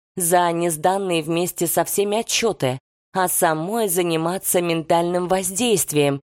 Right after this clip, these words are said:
и через метку направлять Илора в беседе, чтобы он спросил всё, что мне нужно для более быстрого извлечения необходимой информации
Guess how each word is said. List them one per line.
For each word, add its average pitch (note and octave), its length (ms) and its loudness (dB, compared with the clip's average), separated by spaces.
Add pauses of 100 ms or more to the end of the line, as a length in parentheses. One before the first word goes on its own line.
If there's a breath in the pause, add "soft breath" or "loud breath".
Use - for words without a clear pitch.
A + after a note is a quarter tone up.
(180)
и G#3 160 2
через F#3 380 0
метку F#3 440 0
направлять D#3+ 640 0
Илора F3 380 4
в D3+ 80 -2
беседе, E3 720 0 (260)
чтобы F#3+ 320 0
он A3 160 2
спросил G3+ 520 0
всё, G3+ 360 0
что G3+ 240 0
мне F3 240 0
нужно E3+ 540 0 (240)
для F#3 240 4
более F3+ 340 2
быстрого F3+ 520 0
извлечения D#3+ 920 0
необходимой D#3 720 0
информации D#3 840 0